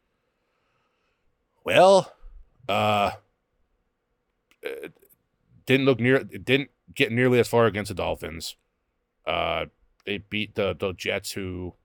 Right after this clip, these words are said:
had their entire s-, season game plan thrown off with Rodgers getting hurt. So, I mean, that's, is what it is. And the Patriots have always had the Jets number. Uh, and then they just get absolutely just destroyed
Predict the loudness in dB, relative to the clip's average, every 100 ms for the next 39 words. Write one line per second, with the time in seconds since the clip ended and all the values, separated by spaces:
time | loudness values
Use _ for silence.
0 | _ -4 -2 -2 -4 0 2 2 -2 -10
1 | _ -20 -16 -4 -2 -2 -4 -4 -6 -4
2 | -4 -4 -4 -4 -4 -4 -6 -2 -2 -2
3 | -8 -8 -10 -8 -8 -8 -6 -4 -4 -6
4 | -4 -4 -6 -12 -10 -8 -8 -8 -10 -10
5 | -6 -4 -4 -4 -6 -4 -4 -4 -6 -6
6 | -8 -8 -10 -12 -14 _ _ -20 _ _
7 | _ _ _ _ _ _ _ _ -4 -2
8 | 0 0 0 0 0 0 -2 -2 -4 -4
9 | -4 2 2 2 -4 -2 -2 -6 -8 -8
10 | -10 -10 -8 -2 0 0